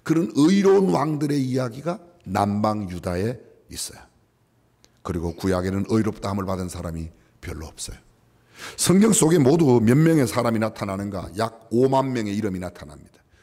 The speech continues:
그 중에 의롭다고 칭함을 받은 사람이 그렇게 많지 않습니다. 방금 이야기했던 아벨로부터 노아, 아브라함, 욥, 그리고 몇몇 유다의 왕들, 그 이외에는 별로 없어요.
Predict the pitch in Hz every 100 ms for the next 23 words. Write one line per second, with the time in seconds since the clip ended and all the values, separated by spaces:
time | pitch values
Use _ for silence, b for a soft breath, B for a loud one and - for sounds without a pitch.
0 | b b b - 113 117 - 131 160 151
1 | - - 131 131 139 - - - 120 120
2 | 120 110 101 101 95 92 92 92 - b
3 | b - 104 98 120 92 90 87 80 -
4 | 92 - 120 113 110 110 98 98 - 107
5 | 104 95 98 104 98 90 95 107 101 101
6 | B - 101 101 101 101 104 104 98 98
7 | 101 98 101 104 - b b b b 90
8 | 98 107 107 - - - _ _ 98 92
9 | 98 92 113 113 117 - - 104 110 110
10 | 101 82 107 127 127 139 147 156 - _
11 | _ _ _ _ 92 87 90 87 85 76
12 | 78 - -